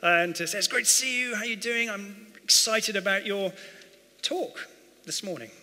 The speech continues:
And I thought, "Well, that is Connect group love in action." Um, so if you want to experience something of that, talk to Charlie afterwards.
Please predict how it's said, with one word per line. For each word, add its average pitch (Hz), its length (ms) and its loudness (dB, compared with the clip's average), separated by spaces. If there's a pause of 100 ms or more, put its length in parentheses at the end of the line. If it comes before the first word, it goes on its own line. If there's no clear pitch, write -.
And 143 100 -14
I 151 40 -12
thought, 180 160 -10
"Well, 185 140 -8
that 220 400 -6
is - 340 -6 (520)
Connect 196 320 -4
group 165 280 -8
love 151 380 -2
in 143 160 -8
action." - 540 -4 (880)
Um, 160 280 -2
so - 140 0
if - 80 -6
you 285 80 -6
want 285 120 -4
to 247 40 0
experience 233 540 0
something 147 320 -6
of 120 80 -6
that, 123 380 -6 (1000)
talk 214 220 -12
to 190 100 -10
Charlie 208 300 -4
afterwards. 175 340 -8